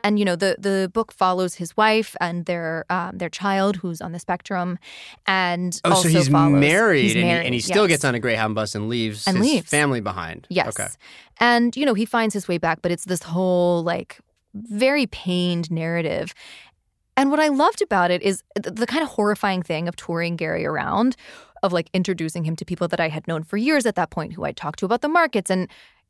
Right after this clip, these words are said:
Speaker 1: I just remember we were at this one hedge fund and, uh, you know, I introduced him to the manager and we were just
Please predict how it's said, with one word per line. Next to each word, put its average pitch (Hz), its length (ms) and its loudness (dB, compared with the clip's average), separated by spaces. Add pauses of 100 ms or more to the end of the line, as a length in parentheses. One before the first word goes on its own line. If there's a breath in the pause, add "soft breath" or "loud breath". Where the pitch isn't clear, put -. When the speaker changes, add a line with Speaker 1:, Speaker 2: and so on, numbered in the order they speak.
(140)
Speaker 1:
I 220 100 -2
just 226 200 -2
remember 277 260 2
we 254 120 2
were 233 100 2
at 202 120 2
this - 160 -6
one 175 160 0
hedge 160 260 -6
fund - 340 -10 (160)
and, 185 120 0
uh, 175 220 0
you 190 100 0
know, 165 120 -2
I 170 40 -2
introduced 170 400 -6
him 175 80 -6
to 175 80 -6
the 170 120 -2
manager - 400 -6
and 180 80 -4
we 196 80 -6
were 196 120 -6
just - 320 -10